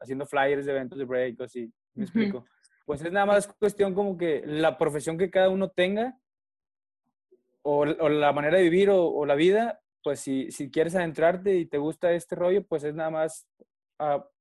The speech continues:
Speaker 1: un, un, un, un pequeño granito de arena, un aporte ligero. O sea, no tienes que totalmente cambiar tu vida a, a la
Speaker 2: Claro.
Speaker 1: cultura hip hop.
Speaker 2: Siempre hay
Speaker 1: Y ya,
Speaker 2: espacio.
Speaker 1: no es, es, o sea, se pueden mezclar muchas cosas a la vez. Nada más es cuestión de que uno, digo,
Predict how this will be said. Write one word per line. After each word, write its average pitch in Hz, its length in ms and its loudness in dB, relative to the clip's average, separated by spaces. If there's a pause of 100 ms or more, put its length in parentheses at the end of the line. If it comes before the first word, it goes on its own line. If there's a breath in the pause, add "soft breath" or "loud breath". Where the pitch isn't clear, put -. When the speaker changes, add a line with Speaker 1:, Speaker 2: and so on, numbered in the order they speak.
(140)
Speaker 1:
un, 147 220 -16
un, 160 520 -10
un, 156 640 -12
un 147 120 -14
pequeño 170 320 -4
granito 160 300 -4
de 160 80 2
arena, 175 280 -2
un 175 100 -10
aporte 170 640 -4
ligero. 170 480 -2
O 156 80 -12
sea, 151 120 -2
no 156 180 -2
tienes 196 260 0
que 196 120 2
totalmente 170 480 -2
cambiar 147 300 -4
tu 131 80 -6
vida 143 340 0 (540)
a, 113 280 2
a - 20 -2
la - 100 -4
Speaker 2:
Claro. 123 140 0
Speaker 1:
cultura 123 300 -2
hip 120 180 -14
hop. 165 100 4
Speaker 2:
Siempre 233 280 0
hay 240 100 -2 (320)
Speaker 1:
Y 139 100 -2
ya, 147 140 4
Speaker 2:
espacio. 135 160 -2
Speaker 1:
no 139 120 2
es, 139 240 2 (1080)
es, 147 360 0
o 160 60 -4
sea, 139 220 -4
se 143 140 -8
pueden 165 320 2
mezclar 151 500 0
muchas 143 280 -10
cosas 131 600 -8
a 127 120 -8
la 113 120 -4
vez. 117 340 -6 (640)
Nada 127 160 -10
más 135 80 2
es 135 60 -10
cuestión 147 260 -8
de 147 80 -8
que 143 100 -4
uno, 147 320 -6
digo, 127 440 -6